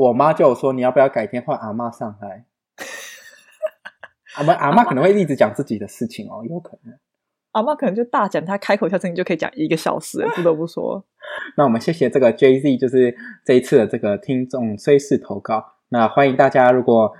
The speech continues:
Speaker 1: 你有这种日常，日常生活的虽事呢，也欢迎到我们的这个I G的连结投稿哟。
Speaker 2: 或是，或是大家有推荐的这个鞋店要推荐给J Z也可以哦，
Speaker 1: 哦，
Speaker 2: 也欢迎大家留言。
Speaker 1: 也可以。
Speaker 2: 没错，
Speaker 1: 也可以。
Speaker 2: 没错。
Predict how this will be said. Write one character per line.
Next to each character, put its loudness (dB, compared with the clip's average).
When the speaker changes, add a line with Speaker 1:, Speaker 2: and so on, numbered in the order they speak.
Speaker 1:
你 -4
有 0
这 0
种 -4
日 2
常， -6
日 2
常 -2
生 2
活 2
的 2
虽 4
事 -2
呢， 2
也 -2
欢 -2
迎 -6
到 4
我 2
们 -4
的 -6
这 -6
个 -2
I 4
G 0
的 6
连 4
结 2
投 2
稿 4
哟。 2
Speaker 2:
或 0
是， -8
或 0
是 -8
大 2
家 0
有 2
推 0
荐 -2
的 0
这 -6
个 -2
鞋 -4
店 -2
要 -2
推 -6
荐 -4
给 -2
J -4
Z -6
也 -2
可 0
以 2
哦， 4
Speaker 1:
哦， 0
Speaker 2:
也 2
欢 4
迎 0
大 6
家 4
留 0
言。 2
Speaker 1:
也 0
可 -10
以。 -20
Speaker 2:
没 -6
错， 2
Speaker 1:
也 -4
可 -6
以。 -6
Speaker 2:
没 -6
错。 -8